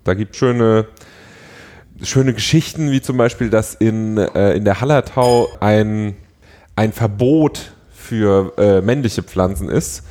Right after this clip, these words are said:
Denn sonst würden quasi Kerne entstehen, beziehungsweise,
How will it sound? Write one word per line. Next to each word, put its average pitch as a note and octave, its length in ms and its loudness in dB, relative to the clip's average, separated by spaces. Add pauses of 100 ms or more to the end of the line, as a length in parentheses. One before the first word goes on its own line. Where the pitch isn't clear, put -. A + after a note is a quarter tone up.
(380)
Denn G#2 260 -2
sonst G#2+ 400 -4
würden A2 340 0
quasi F#2+ 300 0
Kerne C#3 440 0
entstehen, C#3+ 800 0
beziehungsweise, F2 840 0